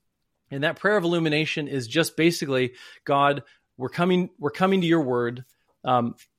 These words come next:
teach us what we're supposed to be, what we're supposed to learn, and help us to not be unchanged by it."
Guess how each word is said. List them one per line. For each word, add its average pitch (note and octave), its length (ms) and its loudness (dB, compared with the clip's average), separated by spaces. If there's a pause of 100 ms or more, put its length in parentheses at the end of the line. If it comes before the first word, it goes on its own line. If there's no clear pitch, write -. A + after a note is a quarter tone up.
teach - 280 0
us F3+ 120 0
what D#3 140 4
we're C#3+ 100 -2
supposed D#3 500 -2
to D#3 60 -6
be, E3 380 -2
what C#3 220 2
we're C#3+ 80 0
supposed E3 320 2
to F#3 80 2
learn, A#2+ 400 -2 (320)
and C3 80 -2
help D3 180 2
us C#3+ 140 -2
to - 120 -10
not C3 300 -2
be C3 80 -2
unchanged A2 560 -6
by - 140 -10
it." - 240 -16